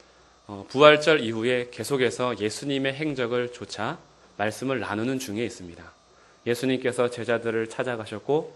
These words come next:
그 자리에 없었던 도마도 찾아가셨으며 또한 예수님께서는 제자들에게 사명을 허락하여 주시려고 기록된 모든 것이 바로 예수 그리스도를 나타내는 것이다라는 성경을 깨닫게 하시는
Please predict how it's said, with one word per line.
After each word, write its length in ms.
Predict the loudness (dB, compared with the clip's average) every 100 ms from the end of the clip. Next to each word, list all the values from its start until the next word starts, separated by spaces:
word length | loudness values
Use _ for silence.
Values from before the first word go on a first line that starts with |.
| -20 -20 -20
그 120 | -8 4
자리에 260 | 6 8
없었던 460 | 4 2 0 0 0
도마도 440 | -2 0 0 0
찾아가셨으며 920 | -6 -6 -4 -4 -8 -10 -8 -4 -6 -8 -20 -20 -20 -20 _
또한 260 | 2 2 2
예수님께서는 760 | 0 -2 0 -2 -2 -2 -4
제자들에게 600 | -6 -4 -4 -2 -4 -6
사명을 540 | -8 -6 -4 -4 -4 -4
허락하여 460 | -4 -4 -8 -8
주시려고 720 | -8 -12 -10 -4 0 0 -2 -18 -20 -20 -6
기록된 540 | 0 0 4 4 4
모든 380 | 0 0 0 0
것이 240 | -2 -4
바로 440 | -6 -2 0 0 -4 -20 -20 -10 -4
예수 340 | -2 -2 -2
그리스도를 720 | 0 0 0 -2 0 0 -2 -12 -8
나타내는 560 | -4 -4 -2 -2 -2 -4
것이다라는 680 | -6 -6 -4 -4 -4 -4 -6 -12 -20 -20 -16
성경을 680 | -4 0 2 2 2 0
깨닫게 420 | 0 2 2 2 0
하시는 520 | 0 -2 -2 -2